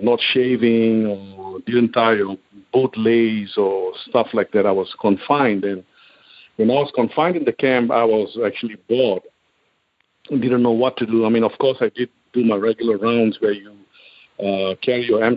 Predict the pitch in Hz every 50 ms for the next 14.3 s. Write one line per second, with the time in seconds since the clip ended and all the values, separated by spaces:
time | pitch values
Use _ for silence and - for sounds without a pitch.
0 | - - 120 113 - - 123 113 110 104 104 110 117 113 - 117 110 113 113 113
1 | 101 104 113 110 110 117 120 117 120 117 113 113 110 101 101 101 98 95 98 95
2 | 92 - - - 123 123 113 - - 104 98 101 113 123 117 113 104 - - 107
3 | 101 - 107 104 - 135 131 123 120 - - 120 113 110 101 101 101 104 101 -
4 | 104 110 117 120 117 - - 98 - - 104 110 113 110 107 - - - - -
5 | 131 143 170 196 _ _ _ _ - - _ _ _ - - _ _ _ _ _
6 | - - 107 113 110 110 113 110 104 113 - - 127 147 151 - - 147 123 127
7 | 113 110 _ _ _ - - - - - - - - - 123 - - 143 - 131
8 | 123 - - - 104 - 123 120 120 117 113 - - - _ _ _ _ _ -
9 | 120 135 131 - 120 117 113 - 110 104 104 104 107 113 123 120 - 120 113 107
10 | - - 101 101 101 101 95 90 87 101 98 95 95 92 92 92 92 92 98 -
11 | 110 110 110 - 107 104 101 101 98 - _ - 101 95 90 90 90 90 90 90
12 | - - - - 113 113 107 104 98 - - - 92 90 87 - - 113 113 110
13 | 107 - 110 104 98 92 - - - - 101 98 - - - 95 - - 95 95
14 | - - 110 104 101 95